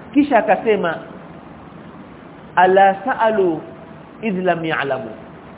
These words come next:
Kwa nini hawakuuliza walipojijua hawajui? Innama shifa'ul 'ay as-su'al.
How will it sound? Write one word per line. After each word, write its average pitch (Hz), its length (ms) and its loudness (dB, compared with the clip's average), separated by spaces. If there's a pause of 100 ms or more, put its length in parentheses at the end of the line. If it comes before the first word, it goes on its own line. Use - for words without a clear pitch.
(1500)
Kwa 220 140 2
nini 277 320 0
hawakuuliza 208 1160 0 (760)
walipojijua 202 840 2
hawajui? 185 800 2 (840)
Innama 214 680 2 (140)
shifa'ul 214 880 2
'ay 208 460 4 (640)
as-su'al. 214 600 2